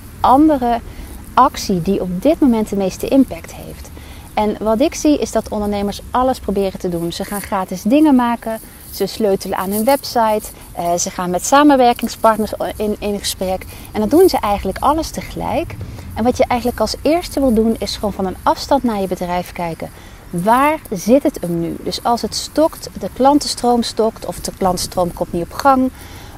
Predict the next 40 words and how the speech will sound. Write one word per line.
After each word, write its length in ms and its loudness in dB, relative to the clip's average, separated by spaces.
of 220 2
het 180 -8
klopt 240 2
niet 160 6
meer 100 -4
helemaal 400 -2
voor 160 -6
jou, 320 -4
wil 180 0
je 100 -2
eigenlijk 420 -4
voordat 600 0
je 140 0
in 220 8
de 200 2
tools 520 4
schiet 540 0
en 200 -4
gaat 180 -8
kijken 360 -2
van, 200 -4
"Wat 180 -4
kan 140 -4
ik 120 -8
nu 140 -6
doen?" 280 2
eerst 420 2
van 160 -2
een 120 0
hogere 420 2
helikopterview 840 2
kijken. 440 -2
"Ja, 100 -4
maar 200 2
waar 320 0
sta 320 -8
ik 120 -6
nu 120 4
precies? 600 -4
Wat 360 -2